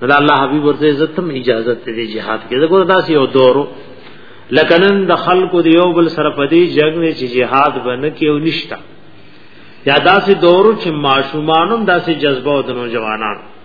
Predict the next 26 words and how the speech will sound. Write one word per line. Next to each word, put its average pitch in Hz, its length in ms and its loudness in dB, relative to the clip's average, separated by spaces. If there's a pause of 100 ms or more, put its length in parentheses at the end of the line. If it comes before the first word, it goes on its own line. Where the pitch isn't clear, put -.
(600)
چې 147 120 0
به 143 140 2
پاتې 190 480 0
شو 190 60 -4
نو 180 120 -2
جړل 156 360 0
به. 143 100 -2
نو 135 140 -2
په 139 120 -6
مال 185 340 2
دی 196 120 2
په 165 80 -2
پرزونو 180 480 0
راولې، 170 280 2
دله 190 240 2
دې 170 160 0
اجازه 156 320 2
ته 214 120 -2
کو 233 120 2
د 226 60 2
الله 208 320 2
حبیب 185 260 -2
او 170 100 2
مال 160 320 -2
نه 139 80 -4
کې. 131 180 -10